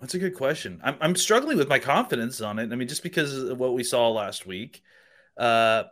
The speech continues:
I, you know, look, I still think this is a very good team. I still think that this is a team that when they play their best and when they're in sync, they can beat anybody. I mean, especially this year, this is just not a truly <laughs> dominant team, really, in the N F C or the A F C,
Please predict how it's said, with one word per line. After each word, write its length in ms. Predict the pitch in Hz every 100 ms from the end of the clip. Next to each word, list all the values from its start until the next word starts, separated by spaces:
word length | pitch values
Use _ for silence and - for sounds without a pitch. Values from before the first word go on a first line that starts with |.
| -
I, 100 | 185
you 120 | 254
know, 80 | 220
look, 320 | 143 156 117 -
I 140 | 180
still 280 | 180 - 180
think 180 | 180 127
this 100 | 117
is 60 |
a 80 | 120
very 260 | 117 120 117
good 220 | 120 120
team. 360 | 147 160 160 -
I 120 | 143
still 200 | 170 156
think 180 | 143 123
that 140 | 120
this 180 | 120 120
is 100 | 113
a 80 | 113
team 300 | - 139 127
that 180 | 117 113
when 160 | 127
they 140 | 131 123
play 240 | 120 127
their 160 | 123 113
best 460 | 101 120 151 -
and 100 | 120
when 140 | 120 117
they're 120 | 113
in 120 | 107
sync, 440 | - - 127 175 - _ _
they 100 | 185
can 120 | 175
beat 160 | 139 147
anybody. 480 | 233 - 64 - -
I 60 |
mean, 80 | 131
especially 360 | - 240 240 156
this 340 | 107 180 180
year, 160 | 123 101
this 200 | 98 104
is 120 | 104
just 180 | 120 -
not 460 | 113 117 147 - - _ _ _ _
a 160 | 135 117 -
truly 420 | - 147 147 135
<laughs> 180 | 117 143
dominant 360 | 139 131 123
team, 240 | - 165 135 -
really, 320 | 117 147 277 135
in 100 | 123
the 160 | 120
N 100 | 127
F 100 | 123
C 160 | 135 120
or 220 | 156 247
the 260 | 120 95 -
A 60 |
F 80 | -
C, 180 | -